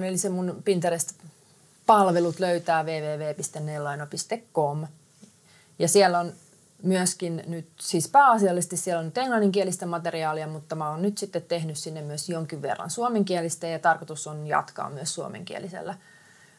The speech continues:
suomenkielisen, niin kuin, materiaalin tuottamisella.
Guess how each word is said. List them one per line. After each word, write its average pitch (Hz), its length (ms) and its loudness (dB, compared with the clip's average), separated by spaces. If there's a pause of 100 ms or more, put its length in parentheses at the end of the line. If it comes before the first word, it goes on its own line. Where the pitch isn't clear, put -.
(100)
suomenkielisen, 160 1000 0
niin 147 140 -10
kuin, 156 140 -8
materiaalin 165 600 -8
tuottamisella. 190 800 -6